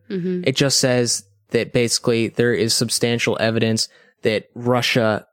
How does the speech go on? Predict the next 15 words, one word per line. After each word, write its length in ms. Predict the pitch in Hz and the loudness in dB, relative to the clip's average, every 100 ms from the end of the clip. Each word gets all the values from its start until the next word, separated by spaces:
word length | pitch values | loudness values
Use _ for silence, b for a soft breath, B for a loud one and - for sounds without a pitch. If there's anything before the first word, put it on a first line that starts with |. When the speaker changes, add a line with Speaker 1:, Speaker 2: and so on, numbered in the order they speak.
| _ _ - | _ _ -6
Speaker 2:
was 220 | 104 - | -4 -4
trying 320 | - 131 135 | -2 0 2
to 100 | 127 | 2
interfere 440 | 127 127 - 123 120 | 2 0 0 0 2
in 80 | |
the 80 | 117 | 2
election, 640 | 113 113 113 - 117 113 - _ | 2 0 0 0 0 0 -4 _
Speaker 1:
Yeah. 200 | 185 170 | -8 -6
Speaker 2:
had 320 | 170 127 127 | -2 0 0
help 420 | - 135 131 - | 0 0 0 -2
from 140 | - 120 | -4 -2
people 280 | - 120 117 | -2 0 0
like 200 | 110 - | 0 -2
Paul 240 | 127 120 | -2 0
Manafort, 600 | 120 120 117 - 113 117 | 0 0 0 0 0 0